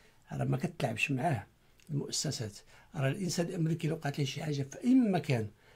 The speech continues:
راه غادي يجيبوه، غادي يجيبوه، فهمتيني؟ إذن، ورغم أنها ديمقراطية، وفي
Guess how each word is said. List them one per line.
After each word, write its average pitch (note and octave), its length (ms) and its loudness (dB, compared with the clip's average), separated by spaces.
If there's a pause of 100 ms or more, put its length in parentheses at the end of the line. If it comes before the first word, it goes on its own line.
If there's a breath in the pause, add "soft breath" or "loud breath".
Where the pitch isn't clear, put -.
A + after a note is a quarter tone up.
(160 soft breath)
راه D3 120 0
غادي B2+ 200 2
يجيبوه، B2+ 540 4 (360 soft breath)
غادي C#3 180 0
يجيبوه، A#2 480 -2 (600)
فهمتيني؟ F3 380 -2 (480 soft breath)
إذن، F#3+ 320 4 (400 soft breath)
ورغم F#3 720 4
أنها D#3+ 520 6 (180)
ديمقراطية، C#3+ 920 4 (460 soft breath)
وفي - 160 -12